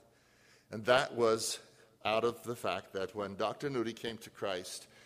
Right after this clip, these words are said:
his passion for Jesus, his passion for sharing the gospel just seemed to be programmed right in him at the very beginning. So the power of passion comes out of this. Your passion arises out of your sense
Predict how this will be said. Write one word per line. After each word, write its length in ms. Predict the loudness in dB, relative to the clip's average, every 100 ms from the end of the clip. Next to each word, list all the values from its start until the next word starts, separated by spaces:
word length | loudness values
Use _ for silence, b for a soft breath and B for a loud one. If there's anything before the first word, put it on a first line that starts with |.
| B -4
his 220 | -2 -2
passion 640 | 0 4 4 4 -2 -2
for 160 | -4 -2
Jesus, 580 | 6 6 6 2 -2 -4
his 160 | -10
passion 480 | 2 4 4 2 -6
for 140 | -6
sharing 340 | -2 0 0 -2
the 60 |
gospel 560 | 4 4 4 2 0 -2 B B 0
just 220 | 2 4
seemed 240 | 4 2
to 80 | -2
be 80 | -4
programmed 760 | 4 10 10 10 6 4 4
right 280 | 4 6 4 0
in 220 | -2 0
him 300 | 0 0 0 B B B
at 180 | -2 0
the 80 | 0
very 220 | 2 2
beginning. 440 | 0 -6 -8 -8 -12 -20 _ b b b
So 460 | 2 8 10 10 8
the 100 | 4
power 420 | 2 6 8 6
of 120 | 4
passion 640 | 2 4 4 2 -2 -2 -6 B B B -6
comes 240 | -4 0
out 140 | 0 0
of 80 |
this. 380 | -2 -6 -10 -12 -8
Your 140 | -8
passion 720 | -2 2 4 4 0 0 -2 -8 -8
arises 800 | -6 2 4 4 2 -2 -4 -6 -4
out 160 | -4 -4
of 120 | -6
your 100 | -8
sense 600 | -4 -2 -2 -4 -4